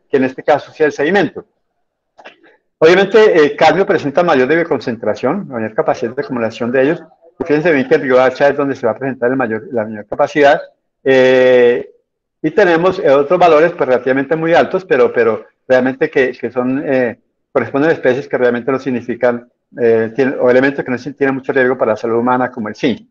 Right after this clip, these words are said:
El plomo también es relativamente alto, el factor de concentración. En la Ciénaga Mallorquín también hay un trabajo publicado por, por Fuentes y colaboradores. Ellos hicieron un análisis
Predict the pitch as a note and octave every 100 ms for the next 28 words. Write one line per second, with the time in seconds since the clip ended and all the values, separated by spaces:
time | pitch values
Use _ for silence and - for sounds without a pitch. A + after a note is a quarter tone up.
0 | _ _ _ _ _ - A#2 B2 C3 D#3
1 | C#3 B2 A#2+ C3 A#2+ A#2+ A#2+ D3 D#3+ D#3+
2 | - A2+ A#2 A#2+ B2 A2+ A2 A2 - A2
3 | G2+ _ _ _ _ _ _ _ _ _
4 | _ _ _ _ _ _ _ _ _ -
5 | D#3+ D#3+ F#3+ G3 G#3+ G3+ D3+ C3+ C3+ E3
6 | G3 F#3+ C#3+ C#3+ E3 E3+ E3 E3+ C#3 B2
7 | B2+ C3 D#3 D#3 B2+ A#2 A#2+ - C#3+ F3
8 | E3 D#3 C3+ B2+ A#2+ A#2 D3 F#3 - C#3
9 | C#3+ B2+ C3 B2+ C#3 D3 C#3+ C#3 A#2